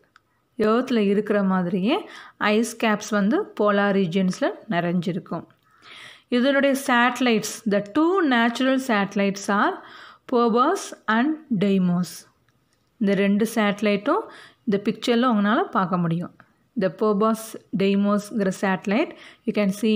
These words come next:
in the picture. These two were the natural satellites of the Mars. Many orbiters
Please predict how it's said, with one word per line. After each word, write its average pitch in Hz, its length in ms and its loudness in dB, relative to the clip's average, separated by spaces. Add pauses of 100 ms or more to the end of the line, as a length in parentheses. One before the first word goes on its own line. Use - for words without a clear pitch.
in 196 160 2
the 262 80 2 (560)
picture. - 380 -4 (240)
These 214 240 2 (100)
two 226 100 2 (120)
were 208 180 2 (100)
the 311 80 2 (680)
natural 247 400 2 (100)
satellites 220 480 0 (100)
of 190 60 0 (100)
the 285 80 2 (400)
Mars. 170 280 -6 (960)
Many 311 260 2 (220)
orbiters 208 580 0